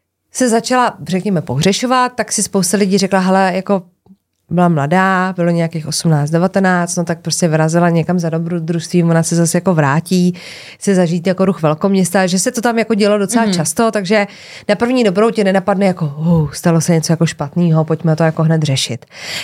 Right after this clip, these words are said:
Speaker 1: Jenomže osm měsíců potom, co zmizela Sydney, to znamená někdy v lednu, zmizely další dvě ženy. A tam ten průběh byl trošku jiný, protože se nejednalo o místní holky, ale o dvě turistky.
Speaker 2: Mhm.
Speaker 1: Ty byly z Rhode Islandu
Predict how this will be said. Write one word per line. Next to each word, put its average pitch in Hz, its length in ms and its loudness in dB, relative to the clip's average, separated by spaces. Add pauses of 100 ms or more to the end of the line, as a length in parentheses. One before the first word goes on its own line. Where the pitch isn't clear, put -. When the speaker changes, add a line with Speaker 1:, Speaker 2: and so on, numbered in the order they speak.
Speaker 1:
Jenomže 294 320 2
osm 330 320 0
měsíců 269 460 0
potom, 160 480 -2
co - 140 0
zmizela 226 520 0
Sydney, 151 420 0
to 214 120 -2
znamená 202 440 2
někdy 175 260 0
v 147 80 0
lednu, 156 400 2 (520)
zmizely 240 520 0
další 247 300 0
dvě 247 240 2
ženy. 156 300 -2 (500)
A 196 100 0
tam 320 260 -2
ten 277 240 0 (400)
průběh 262 340 0
byl 254 180 0
trošku 247 360 -2
jiný, 170 240 2
protože 233 380 0
se 247 120 0
nejednalo 220 720 2
o 160 80 -2
místní 160 340 0
holky, 202 280 2 (120)
ale 247 220 0 (100)
o 202 80 0
dvě 226 160 2
turistky. - 680 -2 (340)
Speaker 2:
Mhm. 156 380 -2
Speaker 1:
Ty 247 100 -2
byly 285 180 0
z 240 40 -8
Rhode 262 260 -2 (120)
Islandu 160 500 2